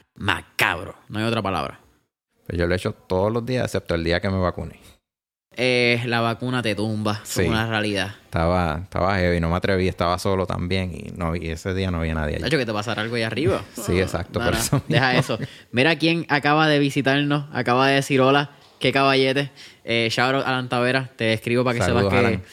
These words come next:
Speaker 1: en el minuto uno, una hora y diecisiete, eh, una hora y diecisiete minutos de Mentores en Línea, tienes el shout out que pasaste por la tienda. Mario, ahora sí, ha sido un absoluto placer.
Speaker 2: Gracias, gracias a ti. El placer ha sido totalmente mío de tenerte aquí. Definitivamente que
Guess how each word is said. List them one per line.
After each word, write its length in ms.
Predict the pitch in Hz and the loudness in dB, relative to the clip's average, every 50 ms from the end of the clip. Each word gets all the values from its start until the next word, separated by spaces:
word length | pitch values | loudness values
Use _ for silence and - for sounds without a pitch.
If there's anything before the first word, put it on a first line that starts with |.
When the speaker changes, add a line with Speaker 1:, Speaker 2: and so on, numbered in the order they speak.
| - - - - - - - | -20 -20 -20 -20 -20 -18 -6
Speaker 1:
en 120 | - 120 139 | -2 0 2
el 80 | 143 | 2
minuto 500 | 139 143 139 147 147 151 143 147 139 - - _ _ _ _ - | 2 2 2 4 4 4 2 2 0 -4 -14 _ _ _ _ -2
uno, 360 | 147 151 156 151 151 143 143 | 0 2 4 4 2 2 0
una 160 | 143 143 143 | 0 0 2
hora 140 | 143 143 143 | 2 2 2
y 20 | 143 139 | 2 2
diecisiete, 320 | 135 143 - 135 127 - - | 0 0 -2 -2 -2 -2 -2
eh, 380 | 131 127 123 120 117 117 123 - - | 0 2 2 2 0 -2 -4 -6 -4
una 240 | 131 143 151 151 147 | -2 0 2 4 4
hora 140 | 151 151 156 | 4 4 4
y 20 | |
diecisiete 300 | 147 139 127 139 135 139 | 2 2 0 0 -2 0
minutos 280 | 139 135 135 131 131 123 | 0 0 0 0 0 0
de 60 | 127 | 0
Mentores 320 | 123 120 120 127 120 117 | -2 -2 -2 -2 -2 0
en 60 | 117 | 0
Línea, 240 | 123 127 123 120 113 - - | 0 0 -2 -2 -4 -4 -4
tienes 180 | 120 113 107 | -2 -2 -2
el 80 | 104 120 | -2 -2
shout 240 | - - - 131 139 123 | 0 0 2 2 2 0
out 80 | 127 - | -2 -4
que 100 | 123 113 | -4 -4
pasaste 260 | 113 113 120 131 123 | -4 -6 -6 -8 -6
por 80 | 120 | -4
la 80 | 120 117 | -2 -2
tienda. 340 | 120 127 131 131 123 117 - - - - - - - _ _ _ - | -2 -2 -2 -4 -4 -6 -6 -12 -20 -20 -20 -20 -20 _ _ _ -2
Mario, 260 | 127 143 180 185 151 - | 0 0 0 0 -2 -2
ahora 160 | 131 143 175 | -2 -2 -2
sí, 180 | 156 156 170 170 - | -2 -2 -8 -10 -10
ha 80 | - 123 | -10 -4
sido 160 | 117 151 151 | -2 -2 0
un 40 | 156 | 0
absoluto 360 | 160 - - 160 151 135 151 | -2 -2 0 -2 -2 0 0
placer. 320 | 151 139 127 127 135 156 - _ _ _ _ _ _ _ _ _ _ _ _ - - | 0 0 0 0 -4 -4 -10 _ _ _ _ _ _ _ _ _ _ _ _ -16 -8
Speaker 2:
Gracias, 480 | - - 78 82 90 - 104 95 87 82 - | -4 -2 -2 -2 0 0 -2 -2 -2 -4 -6
gracias 320 | - 85 80 - 95 92 | -4 -4 -2 -2 0 0
a 120 | 104 110 107 | 0 0 0
ti. 160 | - 101 120 | 0 0 0
El 120 | 123 104 90 | 0 0 -2
placer 320 | - 87 82 82 90 92 | -2 -4 -4 -2 -2 -4
ha 80 | 95 98 | -4 -4
sido 220 | - 107 107 107 | -2 -2 -2 -2
totalmente 520 | 101 107 98 98 98 98 101 98 98 101 92 | -2 -2 -2 0 0 0 0 0 -2 -2 -2
mío 260 | 95 98 107 117 113 107 | 0 0 2 2 2 0
de 60 | 98 | -2
tenerte 360 | - 92 87 87 90 - - | -2 -2 -4 -4 -4 -4 -6
aquí. 200 | 98 - - 110 | -6 -4 -4 -2
Definitivamente 720 | 110 104 98 98 85 82 78 87 87 92 95 98 - 101 | -2 -2 -2 -2 -4 -2 -2 -2 -2 -2 -2 -2 -4 -6
que 320 | - - 98 92 92 92 | -2 0 0 0 0 -2